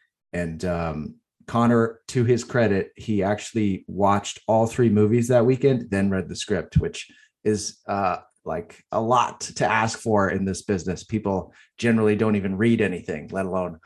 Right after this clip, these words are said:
watch three movies and then w-, read a script. And, uh, and he was, like, uh, super pumped about it. And so that, that was, uh, that was a great feeling. And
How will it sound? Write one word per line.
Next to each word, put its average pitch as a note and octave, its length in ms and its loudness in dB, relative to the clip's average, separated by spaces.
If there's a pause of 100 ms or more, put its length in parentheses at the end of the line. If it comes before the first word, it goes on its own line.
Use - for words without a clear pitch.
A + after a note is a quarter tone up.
(160)
watch G#2 340 2
three A2 160 0
movies F#2+ 420 -2
and F2+ 140 -8
then F#2 380 -6
w-, E2+ 240 -12
read F2+ 200 -6
a D#2 60 -12
script. - 540 -6
And, F2 240 -4
uh, D#2 280 -2
and F2+ 140 -8
he F#2 140 -4
was, F2+ 360 -6 (120)
like, E2+ 440 -8 (600)
uh, F#2+ 160 0
super A2+ 300 -2
pumped - 260 -2
about D#2+ 260 -4
it. - 140 -10
And - 100 -12
so F2 140 -8
that, F2 300 -4
that F2+ 200 -4
was, E2+ 240 -8
uh, D#2+ 240 -4
that E2 100 -8
was F2+ 140 -8
a E2+ 60 -8
great D#2+ 260 -6
feeling. G#2+ 400 0
And E2+ 280 -6